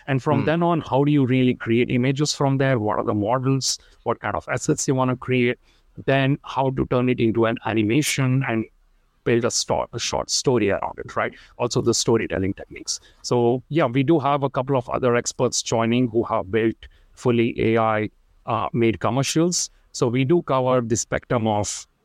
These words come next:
Speaker 1: from concepting to the final, uh, story that you wanna create. And yeah, that's, uh, uh, we are also looking to build, uh, many other courses, uh, based on need from over there. Um,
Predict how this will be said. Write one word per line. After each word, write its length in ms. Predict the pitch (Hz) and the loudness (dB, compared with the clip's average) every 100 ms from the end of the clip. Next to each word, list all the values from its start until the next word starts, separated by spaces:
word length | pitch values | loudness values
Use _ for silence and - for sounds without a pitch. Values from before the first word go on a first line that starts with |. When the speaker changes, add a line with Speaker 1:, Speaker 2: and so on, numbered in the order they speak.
| _ | _
Speaker 1:
from 320 | - 123 123 131 | -8 -2 0 0
concepting 760 | 139 127 135 123 - 127 123 | 0 0 -2 -2 0 2 2
to 100 | - | 0
the 80 | 113 | -4
final, 580 | - - 113 113 107 101 - | -4 -4 -2 0 0 -2 -4
uh, 300 | 135 110 76 | -4 -2 -2
story 440 | 60 - 127 - 101 | -2 -2 0 2 2
that 200 | 82 73 | 0 0
you 80 | 101 | 0
wanna 240 | 90 82 | 0 -2
create. 400 | - 110 95 82 - | -4 -4 -2 -4 -4
And 320 | 113 107 101 - - | -2 0 -2 -4 -2
yeah, 140 | 147 - | -2 -4
that's, 420 | - 113 - - | -2 -2 0 -2
uh, 260 | 117 92 80 - - _ - | 0 0 0 -4 -20 _ -6
uh, 160 | 117 123 | -4 0
we 120 | 123 | 2
are 160 | 123 | 2
also 220 | 135 131 139 | 0 0 0
looking 320 | 131 139 120 | 0 0 0
to 80 | 110 | -2
build, 400 | 92 139 120 - _ _ _ | 0 0 0 -2 _ _ _
uh, 160 | 117 113 | -4 -2
many 320 | 123 117 120 | 0 2 2
other 160 | 110 104 | 2 0
courses, 720 | - 117 - 110 - - - | 2 2 2 0 0 -4 -2
uh, 280 | 113 101 98 | 0 2 2
based 520 | 95 82 117 113 - | 0 2 2 2 0
on 200 | 107 101 | 0 2
need 260 | 104 101 90 | 2 2 -2
from 400 | - 107 80 - - | -4 -4 -4 -6 -4
over 180 | 101 95 | -2 -2
there. 300 | 82 90 87 - - | -2 -2 -4 -8 -8
Um, 380 | 107 90 67 | -4 -4 -4